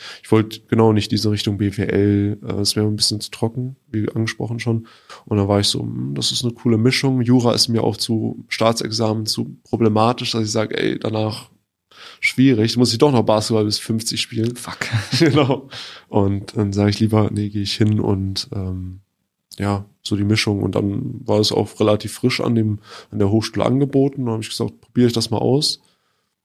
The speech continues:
Speaker 1: Klausuren haben gut geklappt, hat Spaß gemacht. Die Leute sind ganz cool in dem Studiengang.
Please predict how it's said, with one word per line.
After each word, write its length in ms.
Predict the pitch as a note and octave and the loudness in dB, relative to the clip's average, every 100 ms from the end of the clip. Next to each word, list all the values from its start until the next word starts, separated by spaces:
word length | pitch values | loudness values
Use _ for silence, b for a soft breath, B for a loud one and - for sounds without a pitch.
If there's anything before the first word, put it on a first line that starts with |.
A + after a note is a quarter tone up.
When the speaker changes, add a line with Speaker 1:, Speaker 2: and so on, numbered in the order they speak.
| _ _ | _ _
Speaker 1:
Klausuren 400 | - B2+ G#2 A#2 | -2 0 2 4
haben 160 | A#2 A2+ | 4 2
gut 140 | A#2 | 0
geklappt, 540 | A#2+ A#2 A2+ G#2+ - - | -2 -4 -2 -2 -2 -6
hat 100 | G2 | -4
Spaß 320 | - A2 - | -2 0 0
gemacht. 520 | A2 G#2 G#2 - - - | -2 -4 -6 -10 -16 -4
Die 40 | |
Leute 280 | G#2 G#2+ G#2+ | 2 4 2
sind 200 | - G#2+ | -2 -4
ganz 260 | G2+ G2+ - | -4 -4 -2
cool 160 | A2 G#2+ | -2 0
in 80 | G#2 | -2
dem 100 | G2+ | -4
Studiengang. 580 | - G#2+ G#2+ G2+ G#2 | -2 -2 0 -2 -4